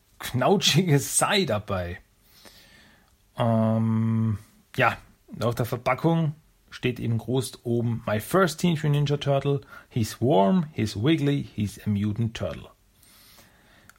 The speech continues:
Und da auch „New, the perfect bath time ball“, also der perfekte Badezeit-Spaßfreund.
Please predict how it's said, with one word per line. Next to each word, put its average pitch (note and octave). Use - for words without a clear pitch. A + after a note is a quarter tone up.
Und D#3
da G2+
auch G#2+
„New, C#3+
the G#2
perfect -
bath G#2
time F#2
ball“, D#2
also A2+
der G#2+
perfekte A2
Badezeit-Spaßfreund. G2+